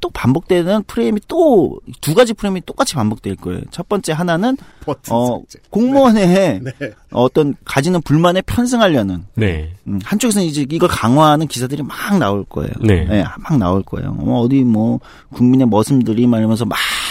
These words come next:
Speaker 1: 이제 이거에 풀-, 편승하는,
Speaker 2: 네.
Speaker 1: 또는 그거에 편승하려는 국회의원들도 나올 거예요, 한쪽에서.
Speaker 3: 네.
Speaker 2: 그럼요.
Speaker 1: 그러면 이제 기사가 또 재생산되고 막 이걸 강화시키겠죠.
Speaker 3: 정가급 잔치 벌였다 이러면서.
Speaker 1: 음.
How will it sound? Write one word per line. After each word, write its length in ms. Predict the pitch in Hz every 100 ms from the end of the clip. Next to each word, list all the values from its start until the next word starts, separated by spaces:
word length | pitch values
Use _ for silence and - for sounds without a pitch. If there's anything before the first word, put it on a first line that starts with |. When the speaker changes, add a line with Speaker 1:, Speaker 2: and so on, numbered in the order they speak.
| -
Speaker 1:
이제 380 | 165 165 147 139 120
이거에 260 | 123 135 131
풀-, 200 | - 151 - - -
편승하는, 520 | - 165 151 98 87 - -
Speaker 2:
네. 140 | 101
Speaker 1:
또는 180 | 202 220
그거에 280 | 160 160 196
편승하려는 680 | - 254 254 240 202 202 233
국회의원들도 540 | 240 - 180 170 151
나올 160 | 101 98
거예요, 160 | 90 95
한쪽에서. 340 | 101 90 90
Speaker 3:
네. 120 | 95
Speaker 2:
그럼요. 540 | 82 320 330 311 269 196
Speaker 1:
그러면 200 | 185 190
이제 80 | 165
기사가 300 | 165 190 190
또 80 | -
재생산되고 680 | 143 135 175 180 165 160
막 180 | 160 147
이걸 140 | 151 156
강화시키겠죠. 800 | - 117 127 - - - - 110
Speaker 3:
정가급 400 | 123 127 113 95
잔치 300 | 101 101 107
벌였다 420 | 98 101 - 95
이러면서. 340 | 87 127 98
Speaker 1:
음. 100 | 85